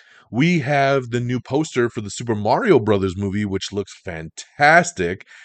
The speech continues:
And they also released the first trailer for it. Um, and it looks great. It's from Illumination. Illumination!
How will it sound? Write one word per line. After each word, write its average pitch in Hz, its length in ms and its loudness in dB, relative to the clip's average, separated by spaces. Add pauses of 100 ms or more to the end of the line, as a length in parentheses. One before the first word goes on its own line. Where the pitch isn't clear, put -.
(160)
And 120 160 0
they 127 60 0
also 131 280 -2
released 104 480 -4
the 98 80 -6
first - 400 -8
trailer 104 520 0
for 87 300 -4
it. 85 140 -4 (420)
Um, 101 400 -2 (160)
and 113 160 -4
it 120 80 -4
looks 113 300 -4
great. 101 540 -2
It's 90 120 -10
from 107 180 -4
Illumination. 110 760 -2
Illumination! 349 1000 0